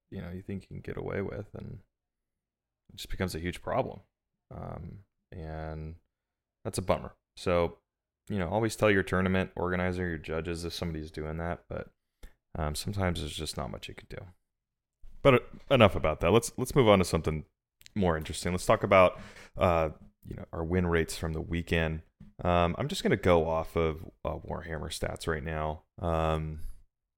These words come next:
their tenth edition win rate. So after the weekend, it looks like Gene Stealers and Eldari are at a sixty-seven percent win ratio, a little higher for true win rate,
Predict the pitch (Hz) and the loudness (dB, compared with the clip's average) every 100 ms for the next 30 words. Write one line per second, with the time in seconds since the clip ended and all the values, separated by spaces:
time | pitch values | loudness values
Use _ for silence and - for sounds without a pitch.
0 | _ _ _ _ _ _ _ _ - - | _ _ _ _ _ _ _ _ -14 -14
1 | - 80 - 85 80 80 80 82 78 73 | -10 -8 -4 -2 -2 -2 -4 -6 -8 -10
2 | 76 76 76 - _ _ _ - 90 87 | -10 -8 -10 -12 _ _ _ 2 4 6
3 | 85 _ _ _ _ _ _ _ _ - | 2 _ _ _ _ _ _ _ _ -20
4 | _ _ _ _ _ _ _ - 139 123 | _ _ _ _ _ _ _ 2 4 6
5 | 98 87 87 - 87 85 85 85 87 - | 6 4 0 2 2 2 -2 -2 -2 0
6 | 85 78 - _ _ _ 90 85 85 90 | -2 -2 -6 _ _ _ -18 -10 -6 -4
7 | - 87 87 85 85 73 69 71 76 80 | -2 0 2 0 -2 -4 -6 -6 -4 -4
8 | 73 73 71 - 80 - 82 - 78 80 | -4 -6 -6 -6 -6 -8 -8 -6 -6 -6
9 | 78 80 - 80 76 - 82 82 85 82 | -10 -12 -8 -8 -8 -8 -8 -4 -6 -6
10 | 87 85 80 78 - 73 73 76 78 - | -6 -4 -4 -6 -6 -6 -4 -4 -6 -10
11 | _ 78 - - 76 76 80 82 85 | _ -8 -6 -4 -2 -2 -2 -2 -4